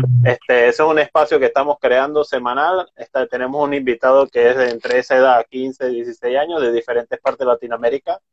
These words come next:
Y este, el espacio, se, el encargado es el maestro Miguel Sánchez. Y luego de esta entrevista hoy con Carlos Padrón y Miguel Sánchez, tendremos la presentación de un libro de solos de música popular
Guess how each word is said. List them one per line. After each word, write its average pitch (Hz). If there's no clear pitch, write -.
Y 123
este, 120
el 117
espacio, 139
se, 127
el 127
encargado 127
es 147
el 135
maestro 123
Miguel 120
Sánchez. 170
Y 202
luego 196
de 131
esta 156
entrevista 156
hoy 131
con 117
Carlos 117
Padrón 123
y 143
Miguel 123
Sánchez, 156
tendremos 135
la 123
presentación 123
de 147
un 143
libro 151
de 131
solos 160
de 135
música 156
popular 175